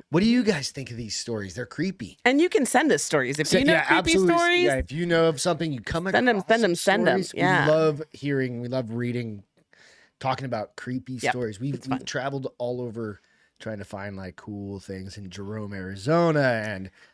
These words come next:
Speaker 1: like I said,
Speaker 2: Flagstaff
Speaker 1: s-, uh,
Speaker 2: and
Speaker 1: up in
Speaker 2: Estes
Speaker 1: San
Speaker 2: Park
Speaker 1: Francisco.
Speaker 2: and
Speaker 1: We've
Speaker 2: San
Speaker 1: done a lot of cool
Speaker 2: Francisco.
Speaker 1: things.
Speaker 2: Yeah.
Speaker 1: Alcatraz. We even did the Alcatraz one.
Speaker 2: Yep.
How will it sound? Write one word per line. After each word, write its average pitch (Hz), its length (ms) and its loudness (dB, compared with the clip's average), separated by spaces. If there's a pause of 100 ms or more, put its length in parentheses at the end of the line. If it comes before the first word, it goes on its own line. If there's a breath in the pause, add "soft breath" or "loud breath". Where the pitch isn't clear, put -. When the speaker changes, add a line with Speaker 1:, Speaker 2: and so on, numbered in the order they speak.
Speaker 1:
like 107 100 -14
I - 40 -14
said, 120 120 -4
Speaker 2:
Flagstaff 143 1000 2
Speaker 1:
s-, - 120 -4
uh, 151 60 4
Speaker 2:
and 123 480 2
Speaker 1:
up - 80 -2
in - 60 4
Speaker 2:
Estes 180 340 2
Speaker 1:
San 156 160 2
Speaker 2:
Park 196 680 4
Speaker 1:
Francisco. 147 260 4
Speaker 2:
and - 80 2
Speaker 1:
We've 131 80 2
Speaker 2:
San 202 200 4
Speaker 1:
done 135 120 0
a - 20 2
lot 156 300 2
of 180 120 -6
cool 214 100 4
Speaker 2:
Francisco. 170 340 4
Speaker 1:
things. 139 100 -4
Speaker 2:
Yeah. 98 220 2 (420)
Speaker 1:
Alcatraz. 147 680 -2
We 131 80 -4
even 143 160 0
did 156 120 2
the 151 140 2
Alcatraz 123 640 -2
one. 82 240 -18
Speaker 2:
Yep. - 200 0